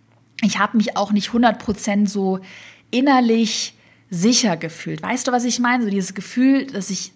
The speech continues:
zum Beispiel jetzt habe, dass ich sag, ey, ich weiß richtig gut, was ich kann, ich weiß, was ich erreicht habe und ich fühle mich innerlich so richtig gesettelt. Ich kann es auch gar nicht so in Worte fassen. So fühle ich mich jetzt, aber das hat mir halt zweitausendachtzehn gefehlt.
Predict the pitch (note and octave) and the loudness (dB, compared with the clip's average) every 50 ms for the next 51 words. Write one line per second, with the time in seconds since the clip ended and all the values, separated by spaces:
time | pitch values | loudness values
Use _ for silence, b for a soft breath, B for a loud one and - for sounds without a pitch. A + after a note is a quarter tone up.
0 | _ _ - - G#3 F#3 F#3 F#3 F#3 - F#3 F3 F3+ G#3+ C4+ - - - - A#3+ | _ _ -6 -4 -2 0 -2 -2 -2 -4 -6 -2 -2 -2 -2 -2 -4 -6 -4 -2
1 | B3 A#3+ A#3 A3+ G3 G3 F#3 F3+ E3+ - - G3 G#3 A3 A3 - B B B B | 0 2 2 2 2 0 0 -2 -4 -2 2 4 4 2 2 -2 B B B B
2 | B B B B B B B B B B _ - F#3+ F#3+ G#3 G3+ - G3 - - | B B B B B B B B B B _ 2 4 4 4 2 0 -2 -4 -4
3 | F3+ E3 G3 F#3 - A3 G#3 F#3 B3+ C4 B3+ - - B3 A3 - - A3+ A3+ G#3+ | -2 -2 -2 0 0 0 0 2 0 0 0 0 -2 -2 -2 -2 0 -2 -2 0
4 | A3 F#3+ F3+ F3+ F3+ E3+ - - - - - G#3+ A3+ B3 C4 A#3 - - G3 F3+ | 0 -4 -4 -4 -4 -6 -8 -6 -4 -4 -2 0 0 0 0 -2 -4 -4 -2 0
5 | F3+ G#3 - - - F#3+ F3 - - - - F3 - F#3 F#3 G3+ A#3 A#3+ A#3 - | 0 0 0 -2 -4 -6 -8 -8 -10 -8 -10 -8 -4 -2 0 2 2 0 -2 -2
6 | - A3+ G#3+ G#3 G3 F#3+ F3+ - - - A3+ A3 G#3+ G#3 G#3 - - G3 G#3+ A3 | -2 0 0 2 2 0 -2 -2 -2 0 2 4 4 4 2 0 -4 -2 -2 0
7 | G#3 G3+ G3 F3+ - - F#3+ F#3 F3+ G#3 A3 G#3+ G#3+ - - - G#3 G3+ G#3 G3+ | 0 0 -2 -2 -4 -4 -4 -4 -2 -2 -2 0 -2 -2 -4 -2 0 0 0 0
8 | F#3+ - - B B B B B B B B B - F3+ - - - - - F#3 | -2 -4 -8 B B B B B B B B B -6 -4 -2 -2 -2 -2 -4 -6
9 | F3+ - - E3 D3+ - - - - - - - - G3+ G3 G3 - - - A3 | -8 -8 -8 -8 -8 -8 -8 -10 -14 -16 -18 -16 -16 -18 -16 -16 -14 -6 -2 0
10 | A3 A#3 A3 - - F#3+ - - G3+ G#3 A3 G#3+ G#3 A3 G3 F#3 F3+ G3 G3 G#3 | 0 2 0 0 -2 -2 0 2 2 4 4 4 2 2 0 -2 0 2 2 2
11 | G#3 G3+ - - - E3 E3 - - - D3+ D3+ F#3 - B B B B B B | 2 0 -4 -10 -10 -10 -8 -8 -8 -10 -10 -12 -14 -16 B B B B B B
12 | B B B B B B - G#3+ G#3+ G#3+ C#4+ D4 C4+ C4+ - - G3+ F#3+ - F3+ | B B B B B B -2 -2 0 2 4 4 4 4 2 2 0 0 0 -2
13 | D3+ D3+ - - - - - G#3 G#3+ A3 G#3+ - A3+ A3 A3+ A#3 G#3+ A3 A3 G#3 | -4 -4 -4 -6 -2 0 0 0 0 0 -2 -2 -4 -2 -2 0 0 2 0 0
14 | - A3 G3+ G3+ G3+ G3 G3 G3 - A3 G#3+ - - - G#3+ G3 F#3+ F#3 F#3 - | 0 -2 -2 -2 -2 -2 -4 -4 -6 -8 -8 -8 -6 -2 0 0 0 -2 -4 -6
15 | - A3 G3+ F3 D#3 C#3+ C#3+ - | -4 -2 -2 -2 -2 -4 -6 -8